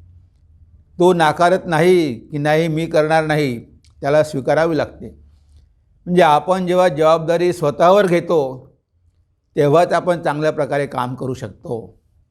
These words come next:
जबाबदारी घ्यायला शिकलं पाहिजे. जे अपयश आलं, यश आलं, तरी दुसऱ्यावर ढकलू नका.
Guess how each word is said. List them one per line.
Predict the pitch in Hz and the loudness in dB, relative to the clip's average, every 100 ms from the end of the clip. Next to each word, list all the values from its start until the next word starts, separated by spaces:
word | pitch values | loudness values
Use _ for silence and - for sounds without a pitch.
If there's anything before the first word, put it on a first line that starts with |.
| _ _ _ _ _ _ _ _ _ _ _ _ _ - 131 | _ _ _ _ _ _ _ _ _ _ _ _ _ -6 2
जबाबदारी | 147 165 156 170 165 | 4 4 4 0 2
घ्यायला | 131 131 156 | 0 0 -2
शिकलं | 151 139 135 | -4 -10 -8
पाहिजे. | 117 107 113 120 _ _ _ _ _ _ _ _ _ _ - | -8 -10 -14 -20 _ _ _ _ _ _ _ _ _ _ 0
जे | 175 170 175 190 | 4 4 4 2
अपयश | 165 143 139 190 196 185 | 2 0 0 0 0 2
आलं, | 175 180 196 202 180 - _ _ _ _ _ - | 2 4 4 4 -2 -18 _ _ _ _ _ -16
यश | 143 156 175 220 | -4 0 2 2
आलं, | 175 170 175 170 - _ _ _ _ _ _ _ _ _ _ _ _ _ | 2 2 0 -2 -10 _ _ _ _ _ _ _ _ _ _ _ _ _
तरी | 185 196 190 175 185 | 2 6 6 6 2
दुसऱ्यावर | 170 156 196 202 202 | 0 -4 0 2 2
ढकलू | 151 143 185 | 0 -4 -4
नका. | 160 151 123 | -4 -4 -6